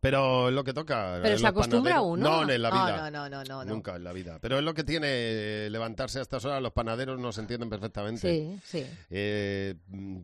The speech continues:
Speaker 1: te tienes que levantar de un, de una, eh, meterte en la du-, te tienes que levantar como si tuvie-, fueras a hacer pis. Y entonces, como si tuvieras ganas de hacerte, tienes que engañar al cuerpo. Y, y una vez que te levantas ya, te metes en la ducha y entonces ya es cuando te despiertas.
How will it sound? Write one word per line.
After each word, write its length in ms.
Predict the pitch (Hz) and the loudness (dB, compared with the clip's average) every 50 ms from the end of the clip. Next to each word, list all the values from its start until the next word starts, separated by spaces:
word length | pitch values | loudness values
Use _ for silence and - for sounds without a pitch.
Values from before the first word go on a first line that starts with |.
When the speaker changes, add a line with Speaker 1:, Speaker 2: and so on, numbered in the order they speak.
| 80 _ | -14 _
Speaker 1:
te 140 | - 120 107 | -6 -4 -2
tienes 220 | - 143 147 135 - | -2 -2 -2 -2 -2
que 80 | 156 | -2
levantar 500 | 151 151 147 147 147 139 139 165 160 151 | 0 0 0 -2 -2 -2 -2 -2 -2 -2
de 80 | 147 139 | -2 -2
un, 500 | 135 135 135 131 135 135 135 135 135 120 | -2 -2 -2 -2 -2 -2 -4 -4 -2 0
de 120 | 135 135 | 2 4
una, 360 | 143 156 165 156 151 170 208 - - _ _ _ _ _ - | 4 4 4 4 4 2 0 -2 -8 _ _ _ _ _ -6
eh, 200 | 135 131 127 123 | -4 -4 -4 -2
meterte 420 | 123 127 120 139 147 - - 165 | -4 -4 -2 -2 -2 -2 0 -2
en 60 | 151 151 | -2 0
la 80 | 151 | -2
du-, 140 | 147 165 160 | -2 -2 -4
te 200 | - - 135 127 | -4 -4 -6 -6
tienes 300 | 107 - _ 180 185 180 | -6 -2 _ 0 0 0
que 60 | - 208 | 0 0
levantar 260 | 202 190 190 190 220 202 | 0 0 -2 -4 -6 -6
como 160 | 202 180 143 | -6 -8 -8
si 160 | - 143 139 | -8 -10 -14
tuvie-, 380 | - _ - 139 147 156 160 - | -12 _ -6 -4 -4 -4 -4 -4
fueras 300 | - 165 165 160 151 131 | -4 -2 0 0 0 -2
a 40 | 139 | -2
hacer 180 | - 143 107 | -4 -4 -6
pis. 360 | - - 95 82 - - - - _ _ _ _ _ _ _ _ _ _ - - - - | -4 -6 -6 -6 -8 -8 -10 -12 _ _ _ _ _ _ _ _ _ _ -20 -20 -14 -8
Y 60 | - 123 | -6 -4
entonces, 400 | 123 151 156 151 156 147 117 - | 0 0 2 2 2 2 0 0
como 200 | - 143 139 135 | -2 0 0 0
si 140 | - 139 | 0 0
tuvieras 280 | 127 139 151 170 190 180 | 0 2 2 2 2 2
ganas 180 | 160 185 175 170 | 2 2 2 2
de 60 | 165 160 | 0 0
hacerte, 360 | 135 147 147 - 147 139 110 | 0 -2 -2 -2 -2 -4 -4
tienes 320 | - _ 147 160 180 165 | -4 _ 2 2 4 4
que 100 | - 165 | 2 2
engañar 260 | 151 156 147 143 139 | 2 2 4 4 4
al 100 | 135 123 | 2 2
cuerpo. 300 | - 120 123 107 - 117 | 2 0 -2 0 0 -2
Y, 200 | 113 113 117 127 131 | -2 -2 -6 -8 -8
y 140 | 127 117 120 | -6 -6 -6
una 140 | 131 147 160 | -4 -4 -6
vez 80 | 156 - | -4 -4
que 100 | - 160 | -4 -2
te 80 | 139 | -2
levantas 340 | 151 151 160 165 143 147 139 | 0 0 0 -2 -2 -2 -2
ya, 140 | 135 127 117 | -2 -2 -2
te 100 | - 117 | -2 -2
metes 260 | 123 139 139 165 127 160 | -2 0 -2 -2 0 0
en 100 | 156 151 | 0 0
la 100 | 156 156 | 0 0
ducha 300 | 170 180 - - 170 156 | -2 -4 -4 -4 -6 -6
y 40 | 139 | -6
entonces 220 | 127 127 139 127 127 | -6 -6 -6 -4 -4
ya 80 | 135 | -6
es 60 | 127 | -6
cuando 440 | - - 147 151 143 139 139 139 139 | -6 0 0 2 2 2 2 0 0
te 100 | - 131 | 0 0
despiertas. 640 | 113 101 - - 107 95 82 - 82 73 - - - | -2 -2 -2 -2 -2 -2 -2 -4 -10 -12 -12 -16 -20